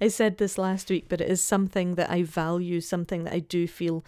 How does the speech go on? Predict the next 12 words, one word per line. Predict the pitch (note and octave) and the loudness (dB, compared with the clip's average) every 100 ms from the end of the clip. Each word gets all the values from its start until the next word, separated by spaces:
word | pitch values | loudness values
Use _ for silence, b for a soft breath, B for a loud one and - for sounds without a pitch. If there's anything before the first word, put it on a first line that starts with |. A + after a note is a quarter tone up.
| B B | B B
is | - F#3 | -2 0
important | F#3 - F3+ E3 F#3+ - | 2 4 4 2 -4 -4
for | F3 - | -6 -2
all | F3 F#3 | -2 0
of | F3 | -2
us, | D#3 - | -4 -6
especially | F3 - F#3+ F#3 - G3 F3+ | -8 -4 -2 -2 -2 -2 -2
in | E3+ | -2
these | E3 E3 | -4 -6
trying | - F3 E3 E3 | -4 -2 -2 -2
times | F3+ D#3+ D#3 D#3 | -4 -4 -4 -2
that, | E3 - | -2 -4